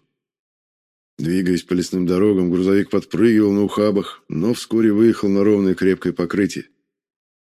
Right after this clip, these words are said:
Через задний проём кузова парни наблюдали проезжающую мимо военную технику австралийцев, и у них не было никаких сомнений, что едут в самое логово врага.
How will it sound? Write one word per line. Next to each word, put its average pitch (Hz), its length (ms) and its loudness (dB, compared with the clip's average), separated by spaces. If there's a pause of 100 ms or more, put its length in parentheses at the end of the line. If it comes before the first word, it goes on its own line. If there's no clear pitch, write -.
(120)
Через 80 260 -6
задний 95 300 -2
проём 98 340 2
кузова 101 380 -2
парни 110 320 -2
наблюдали 101 480 0
проезжающую 95 680 0
мимо 92 200 0
военную 90 360 0
технику 87 440 -6
австралийцев, 92 720 -4 (180)
и 90 140 -6
у 101 60 -2
них 110 240 2
не 110 160 2
было 101 180 2
никаких 110 460 -2
сомнений, 90 460 -2
что 82 220 -6
едут 98 380 -2
в - 100 -16
самое 98 380 -4
логово 87 400 0
врага. 82 380 -4